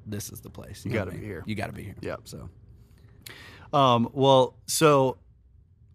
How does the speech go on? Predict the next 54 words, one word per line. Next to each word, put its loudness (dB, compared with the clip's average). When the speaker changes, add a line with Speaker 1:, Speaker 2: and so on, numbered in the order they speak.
Speaker 2:
I 6
know, 6
I 4
know 4
a 2
lot 0
of -6
your -8
stories, -6
but -8
pretend 0
I 0
don't. -6
Speaker 1:
Yeah, 0
yeah. 2
Speaker 2:
Um, -6
so 0
I, 0
I -2
always -2
tell -4
everybody, -6
like, -8
uh, -8
pretend 2
like 4
we 4
don't 2
know 0
each 2
Speaker 1:
Yeah, 8
Speaker 2:
other 10
Speaker 1:
yeah, 8
Speaker 2:
at 6
all. 6
Speaker 1:
yeah, 2
Speaker 2:
So, -2
Speaker 1:
yeah. -4
Good 2
to 0
meet 0
you. -8
Speaker 2:
uh, 2
<laughs> -6
yeah. 2
Um, 4
walk 6
me 4
through, 4
um, 2
you 2
know, 2
kind 2
of -2